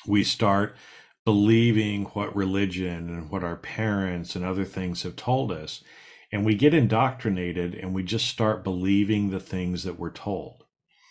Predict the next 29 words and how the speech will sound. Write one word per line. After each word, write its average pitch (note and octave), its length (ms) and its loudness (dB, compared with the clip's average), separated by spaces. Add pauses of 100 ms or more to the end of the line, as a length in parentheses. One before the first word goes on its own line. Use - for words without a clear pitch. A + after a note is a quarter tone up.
(380)
The F#2+ 60 -4
problem D3 500 2
is F2+ 160 2
a F2+ 60 -2
lot F#2+ 240 2
of G2+ 80 -2
the G#2 80 -6
things F#2+ 320 -4
that F2+ 80 -6
we're E2+ 160 -6
told E2 640 -2 (380)
are D3 220 8
not D3 340 6
true, G3 580 8 (360)
okay? A#2 540 -2 (320)
They A#2+ 120 2
are C3 120 6
not C#3 260 4
true. C3+ 520 2 (600)
They G#2+ 220 -4
are A2 160 0
things C3+ 500 -2
that A#2+ 100 -2
are A#2+ 120 0
being G#2 500 0
told F#2+ 680 -2 (180)
to F#2 180 -4
keep A#2+ 440 0
us E2+ 580 -8